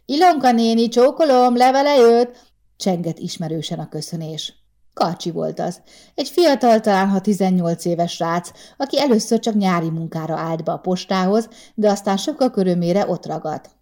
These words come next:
Szórakoztató volt és tisztelettudó. Mindenhol szívesen fogadták. Az Alkér utca tizenháromban is. Ilonka néni már oda készített egy csokoládé Mikulást, hogy majd a fiú kezébe nyomja.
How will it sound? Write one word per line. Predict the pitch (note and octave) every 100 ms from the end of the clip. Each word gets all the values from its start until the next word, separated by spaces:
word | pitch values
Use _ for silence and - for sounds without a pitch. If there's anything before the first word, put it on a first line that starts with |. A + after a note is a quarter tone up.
| _
Szórakoztató | - G4 D4 A#3+ F#3+ F#3 F3 E3+
volt | D#3+ F3 F#3
és | - -
tisztelettudó. | A3 - D3+ C#3+ - E3+ E3 E3 E3+ _ _ _
Mindenhol | F#4+ G#3+ G#3 D#3+ D#3
szívesen | - E3 D#3 - D3+
fogadták. | D#3 D#3 D3+ - D#3 - _ _ _ _
Az | F3
Alkér | E3+ G3 G3 F3+
utca | E3 F3 G#3+
tizenháromban | G#3+ E3 E3 E3 D3+ D#3 D#3+ E3 D#3+
is. | D#3 - _ _ _
Ilonka | C#4 D#4 B3+ A3+
néni | G#3+ F#3+ F3+
már | E3+ E3
oda | A#3 G3
készített | F3 G3 F#3+ - F#3 E3+ D#3+
egy | D#3
csokoládé | - F3+ F#3 F3 F3+ G3
Mikulást, | G3+ G#3 A#3 B3+ -
hogy | D#4
majd | C#4+ B3+
a |
fiú | B3 G#3 E3 E3+
kezébe | D#3 D3 - -
nyomja. | D3 D3+ - D2 C2+ F3